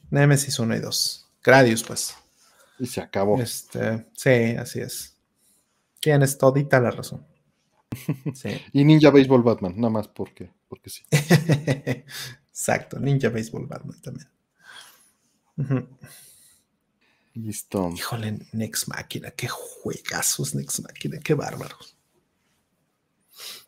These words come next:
Speaker 2: Mm. New Super Mario Bros. Sí, sí lo consideré, pero,
Speaker 1: Ujú.
Speaker 2: pero no.
Speaker 1: New Super
Speaker 2: Nobunaga's
Speaker 1: Mario Bros, sí,
Speaker 2: Ambition,
Speaker 1: claro.
Speaker 2: no, no le entré.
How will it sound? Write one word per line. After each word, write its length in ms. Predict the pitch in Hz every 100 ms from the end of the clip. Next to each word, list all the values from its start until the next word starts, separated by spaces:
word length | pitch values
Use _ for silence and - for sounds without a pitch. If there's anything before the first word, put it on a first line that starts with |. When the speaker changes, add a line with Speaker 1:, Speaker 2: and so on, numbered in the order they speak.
| _ -
Speaker 2:
Mm. 320 | 104 95 90 87 _ _ _ _ _ _ _ _ _ _ _ _ _
New 100 | 120
Super 260 | 117 127 110
Mario 240 | 107 110
Bros. 180 | 104 104
Sí, 180 | 127 117
sí 140 | 123
lo 120 | 113
consideré, 520 | - 98 101 95 95
pero, 180 | 95 143
Speaker 1:
Ujú. 260 | 139 127 117
Speaker 2:
pero 160 | 98
no. 140 | 92 - -
Speaker 1:
New 220 | 156 156
Super 220 | 139 127 120
Speaker 2:
Nobunaga's 400 | 123 131 135 -
Speaker 1:
Mario 20 |
Bros, 120 | 110
sí, 80 | 113
Speaker 2:
Ambition, 220 | 113 107 98
Speaker 1:
claro. 20 | -
Speaker 2:
no, 300 | 101 110 113
no 120 | 110
le 80 | 107
entré. 180 | 98 -